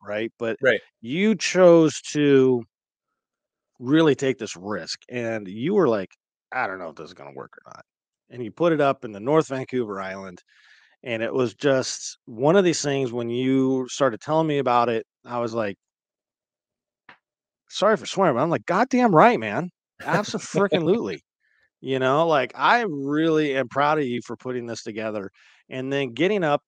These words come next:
Speaker 1: there and riding with you, like, the day before everybody started, you and I gotta get out and just do a bit of riding together, you know, the boys were back in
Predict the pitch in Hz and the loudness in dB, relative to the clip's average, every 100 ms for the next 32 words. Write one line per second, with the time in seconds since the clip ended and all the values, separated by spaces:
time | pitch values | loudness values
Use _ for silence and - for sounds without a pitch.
0 | - 147 147 151 147 _ - 131 120 120 | -6 -2 0 -2 -4 _ -18 -14 -12 -10
1 | 117 110 104 _ _ _ _ _ _ _ | -10 -12 -14 _ _ _ _ _ _ _
2 | _ _ 123 151 202 202 147 123 127 123 | _ _ 0 2 2 0 -2 -4 -4 -4
3 | 127 117 147 143 131 143 147 139 147 143 | -4 -6 _ -10 -4 -4 -4 -6 0 0
4 | 139 127 120 120 117 117 131 113 113 131 | 0 -4 -6 -4 -4 -2 -6 -6 -6 -6
5 | 135 123 123 117 110 110 113 113 110 113 | -4 -4 -4 -6 -6 -6 -4 -4 -4 -8
6 | 107 - _ _ - _ - 131 151 139 | -18 -18 _ _ -20 _ -8 2 4 4
7 | 123 123 113 120 113 113 - 123 113 113 | 0 -4 -4 -6 -6 -10 -14 -10 -8 -8
8 | 113 113 113 101 113 113 104 107 107 | -10 -10 -12 -10 -8 -8 -8 -10 -10